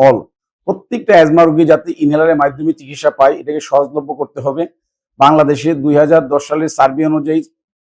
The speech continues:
সাত পার্সেন্টের মতো মানুষ অ্যাজমায় ভুগছে। এই চিকিৎসাকে সফলকাম করতে হলে আমাদের তিনটা পিলার রয়েছে। আমাদের পিলার হইল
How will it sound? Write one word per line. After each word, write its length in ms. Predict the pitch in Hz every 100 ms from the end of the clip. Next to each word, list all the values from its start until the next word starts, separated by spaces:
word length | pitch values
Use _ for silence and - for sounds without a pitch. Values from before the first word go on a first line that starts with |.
| _
সাত 240 | - 143 -
পার্সেন্টের 380 | 160 - 170 165
মতো 100 | 160
মানুষ 300 | 143 156 156
অ্যাজমায় 340 | 143 135 156 147
ভুগছে। 400 | 123 120 117 - _ _ _ -
এই 180 | 175
চিকিৎসাকে 500 | 170 160 156 170 156
সফলকাম 500 | 170 147 147 156 175
করতে 300 | 165 165 -
হলে 160 | 170 170
আমাদের 260 | 156 160 170
তিনটা 300 | 156 151 175
পিলার 320 | - 151 165
রয়েছে। 400 | 147 143 160 180 - _
আমাদের 360 | - 135 151 156
পিলার 380 | - 143 151 143
হইল 220 | 143 165